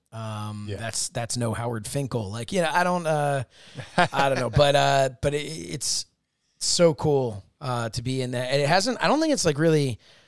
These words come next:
Speaker 1: I think once, like, a PlayStation game comes out or something, it's, like, in your hand. I don't think it's really, like, hit me yet that I've, I've now officially been in a video game with you and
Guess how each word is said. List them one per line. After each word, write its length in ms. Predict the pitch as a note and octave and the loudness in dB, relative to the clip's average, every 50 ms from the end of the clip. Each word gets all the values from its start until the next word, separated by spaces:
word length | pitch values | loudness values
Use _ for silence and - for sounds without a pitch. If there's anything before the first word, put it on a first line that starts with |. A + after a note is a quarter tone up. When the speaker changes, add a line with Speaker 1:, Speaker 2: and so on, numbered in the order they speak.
| _ _ _ _ _ _ _ - | _ _ _ _ _ _ _ -2
Speaker 1:
I 60 | D#3 | 0
think 140 | G3 B3 A3+ | 0 2 4
once, 180 | B3 B3+ B3 - | 2 2 4 2
like, 120 | A3+ D#3 | 2 2
a 60 | D3+ | 2
PlayStation 580 | - - E3 E3 E3 - - E3+ C#3 - C#3+ B2+ | 0 2 2 2 2 2 0 0 0 0 -2 -4
game 200 | A#2 C3 B2+ A#2+ | -4 -4 -6 -4
comes 220 | A2 B2 B2+ A#2 | -4 -4 -4 -4
out 120 | A#2 A2+ A#2+ | -4 -6 -4
or 40 | |
something, 280 | A2 - A#2+ A2+ G#2 B2 | -4 -6 -6 -6 -6 -8
it's, 200 | A#2 A2 - - | -6 -6 -6 -6
like, 240 | A#2+ A2 - - - _ _ _ _ - | -6 -6 -8 -12 -20 _ _ _ _ -6
in 140 | C#3 C#3 | -4 -4
your 100 | C3 A#2+ | -2 -2
hand. 500 | A2 A2 C3+ C3+ C3 A#2+ A2 A2 G#2 F#2 - _ _ _ _ _ _ _ _ _ | -2 -2 -2 -2 -2 -2 -4 -6 -8 -10 -14 _ _ _ _ _ _ _ _ _
I 60 | D#3 | -4
don't 100 | F#3 A3 | 0 0
think 160 | A#3+ A3+ E3+ | 2 2 0
it's 180 | E3+ C#3 - D3 | 0 -2 -2 0
really, 280 | C#3+ D3 D3+ D3 C#3+ | 2 2 4 4 4
like, 200 | B2+ B2 A2+ G#2+ - | 2 0 -2 -2 -4
hit 260 | - - E3 - - | -2 -2 -2 -2 -2
me 140 | D#3 C3+ B2 | -4 -2 -2
yet 240 | A#2+ A2+ G#2 G2+ - | -2 -2 -4 -4 -4
that 100 | B2+ A2+ | -4 -2
I've, 260 | A2+ A2+ A#2 G#2 G2 A#2 - _ _ _ _ _ _ _ _ _ | -2 -2 -4 -4 -6 -14 -20 _ _ _ _ _ _ _ _ _
I've 180 | A#2+ B2 B2 A2+ | -6 -6 -4 -4
now 240 | B2+ B2+ C3+ D3 C3+ | -4 -2 0 0 0
officially 520 | A#2 - - D3 C3+ - - C#3 B2 A#2 | 0 0 -2 -2 0 0 0 0 -2 -2
been 380 | G#2 G2 B2 B2+ B2+ B2 A#2 A#2+ | -2 -2 -2 -2 -2 -4 -6 -8
in 160 | A#2+ - A#2+ A2 | -10 -10 -10 -8
a 40 | |
video 300 | G2+ G#2 B2 C3+ C3+ B2+ | -6 -6 -4 -2 -2 -2
game 460 | A2+ G#2+ A2 A2 G#2+ G#2+ G#2 G2+ F#2+ - - _ _ | -4 -4 -6 -6 -6 -8 -10 -10 -12 -16 -18 _ _
with 460 | G2 G2 G#2 G#2+ G2 - - - - _ _ _ _ _ _ _ _ _ _ _ E2+ | -18 -12 -10 -10 -8 -10 -12 -16 -20 _ _ _ _ _ _ _ _ _ _ _ -16
you 480 | E2 G2 A2 A#2 B2 C3 C#3 C#3+ D3 C#3+ | -10 -6 -4 -2 -2 -2 0 -2 -2 -2
and 360 | - - G2+ G2+ F#2+ F#2+ F#2+ | -4 -6 -12 -14 -14 -14 -14